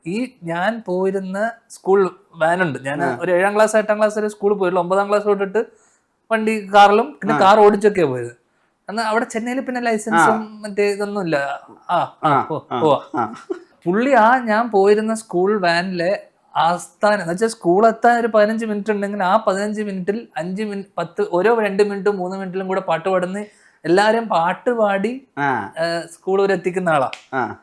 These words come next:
Speaker 1: അപ്പൊ പുള്ളിക്ക് വന്ന എനിക്ക് വന്ന ഒരൊറ്റ ഉദ്ദേശം ഉണ്ടാവുള്ളൂ.
Speaker 2: അതായത് ഓപ്പോസിറ്റ്.
Speaker 1: ഓപ്പോസിറ്റ്.
Speaker 2: ആ.
Speaker 1: ഇതിനെ,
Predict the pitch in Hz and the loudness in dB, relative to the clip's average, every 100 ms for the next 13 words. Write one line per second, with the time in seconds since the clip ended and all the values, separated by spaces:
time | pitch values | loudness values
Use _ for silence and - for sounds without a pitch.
0 | _ _ - 180 175 165 214 269 254 254 | _ _ -6 -2 4 4 6 4 4 2
1 | 226 240 247 233 214 202 - 226 208 208 | 2 4 4 4 4 4 6 6 8 8
2 | 214 175 160 151 277 330 427 403 - 370 | 6 6 6 6 2 4 6 8 6 4
3 | 392 359 - _ _ _ - - - - | 2 -2 -10 _ _ _ -6 -6 -10 -20
4 | - 147 151 165 160 165 - 160 - - | -2 2 6 6 6 2 0 -2 -2 -4
5 | 175 196 190 202 185 180 175 165 143 180 | 2 4 6 4 2 0 0 2 2 0
6 | 175 175 160 | -2 -6 -10